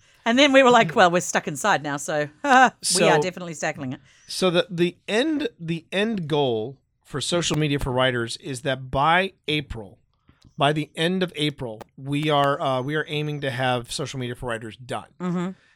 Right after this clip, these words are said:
Speaker 2: And
Speaker 1: We have a nice new cover for it.
Speaker 2: got a great new cover already from the same person
Speaker 1: Shall I
Speaker 2: that's
Speaker 1: put that in the show notes?
Speaker 2: Uh, go ahead and put that
Speaker 1: I'll
Speaker 2: in the
Speaker 1: put
Speaker 2: show
Speaker 1: that in
Speaker 2: notes.
Speaker 1: the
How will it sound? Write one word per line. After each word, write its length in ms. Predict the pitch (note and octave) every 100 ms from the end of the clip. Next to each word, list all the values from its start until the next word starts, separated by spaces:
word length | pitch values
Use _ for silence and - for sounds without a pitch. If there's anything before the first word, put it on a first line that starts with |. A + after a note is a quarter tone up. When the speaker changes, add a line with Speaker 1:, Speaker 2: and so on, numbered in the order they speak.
| _
Speaker 2:
And 260 | D3 C#3+ C#3+
Speaker 1:
We 40 |
have 120 | G#3+ G#3+
a 40 |
nice 280 | F#3+ G3 B3
new 100 | B3
cover 300 | - G3 E3+
for 320 | - C#3 G3
it. 100 | A#3+
Speaker 2:
got 120 | C#3+
a 40 | B2+
great 260 | C#3+ F3
new 80 | G3
cover 240 | F3 F3+
already 280 | F3+ D#3+ D#3
from 160 | D#3 C3+
the 40 |
same 260 | - D3+ D#3+
person 160 | E3 D3+
Speaker 1:
Shall 100 | F3
I 40 |
Speaker 2:
that's 80 | D#3
Speaker 1:
put 140 | G#3
that 160 | A3+ A3
in 80 | A3+
the 40 |
show 200 | G#3+ C4+
notes? 280 | C4 G4 -
Speaker 2:
Uh, 240 | D3 C#3 C3+
go 140 | C3+
ahead 120 | D3
and 100 | D3+
put 120 | D3 D3
that 80 |
Speaker 1:
I'll 40 | D3
Speaker 2:
in 40 |
the 40 | C#3+
Speaker 1:
put 60 | A#3+
Speaker 2:
show 60 |
Speaker 1:
that 160 | A#3 A3
in 60 |
Speaker 2:
notes. 20 |
Speaker 1:
the 60 | A#3